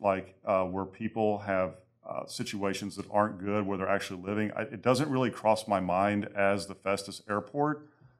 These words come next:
as being a blighted area, being nobody really lives there, and you couldn't because of F F A regulations. But that will be worked through as well. I did want to encourage you at home, if you wanted to follow along with this or take some time later,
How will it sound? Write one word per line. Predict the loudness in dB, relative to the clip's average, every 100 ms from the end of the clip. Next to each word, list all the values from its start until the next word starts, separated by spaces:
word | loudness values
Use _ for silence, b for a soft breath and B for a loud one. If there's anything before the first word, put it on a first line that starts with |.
| b
as | -8
being | 0 2
a | 2
blighted | 4 6 6 4
area, | 2 2 2
being | 2 0 0 0
nobody | -2 -2 -4
really | -2 -2 -2
lives | -2 -2 0
there, | 0
and | 0
you | -2
couldn't | -2 -2 -2
because | 2 2 2
of | 0
F | -4 -2
F | -4
A | -2 -2
regulations. | -2 -2 -2 -2 -4 -8 -12
But | -4 -2 -2 b b b b
that | 10 10
will | 10
be | 6
worked | 4 2 0 -10
through | -8 -6
as | -6
well. | -6 -6 -6 -8 _ _ _ _ -20 _ -2
I |
did | 6 6 6
want | 4
to |
encourage | 4 4 2 2 2
you | 0
at | 0
home, | 2 4 4 4
if | 2
you | 0
wanted | 2 2
to | 0
follow | 8 10 10
along | 8 6 6
with | 2 0
this | -2
or | -2
take | 0 -2
some | 0 -4
time | 2 2 4
later, | 2 2 0 -2